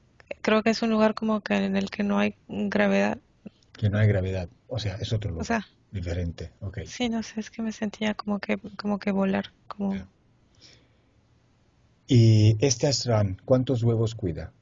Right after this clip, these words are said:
Speaker 1: Solo vi a uno.
Speaker 2: Solo eso.
Speaker 1: Sí.
Speaker 2: ¿Y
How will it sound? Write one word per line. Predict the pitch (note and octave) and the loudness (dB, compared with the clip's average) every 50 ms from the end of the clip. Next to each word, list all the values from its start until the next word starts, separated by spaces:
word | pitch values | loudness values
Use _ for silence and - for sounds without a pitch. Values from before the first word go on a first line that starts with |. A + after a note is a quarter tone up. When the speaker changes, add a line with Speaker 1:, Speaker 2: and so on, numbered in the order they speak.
| _ _ _ _ _ _ _ _ _ _ _ _ _ _ _ _ _ - _ _ _ _ _ _ _ _ _ _ _ _ _ _ _ _ _ _ _ - - - B3+ | _ _ _ _ _ _ _ _ _ _ _ _ _ _ _ _ _ -20 _ _ _ _ _ _ _ _ _ _ _ _ _ _ _ _ _ _ _ -14 -4 -2 -2
Speaker 1:
Solo | G#3 - - A#3 A#3 A#3+ A#3+ | 0 0 0 0 0 0 0
vi | A3+ A3 G#3+ G#3+ | 2 2 4 4
a | G#3 G3+ | 4 2
uno. | G3 G3 G3 G3 G3 F#3+ F#3+ _ _ | 2 0 0 -2 -2 -4 -6 _ _
Speaker 2:
Solo | - - - G2+ F#2+ F#2 | -14 -6 -4 -2 -2 -2
eso. | F2 E2+ - - F2 - - _ _ _ _ _ _ _ _ _ _ _ _ _ _ _ _ _ _ _ _ _ - | -4 -4 -8 -8 -10 -12 -16 _ _ _ _ _ _ _ _ _ _ _ _ _ _ _ _ _ _ _ _ _ -16
Speaker 1:
Sí. | - - - - | -14 -6 -2 2
Speaker 2:
¿Y | C3+ B2+ B2 A#2+ A#2 A2+ A2+ A2 G#2+ G#2 G#2 G#2 - | 4 4 4 4 4 4 4 4 4 2 0 0 -2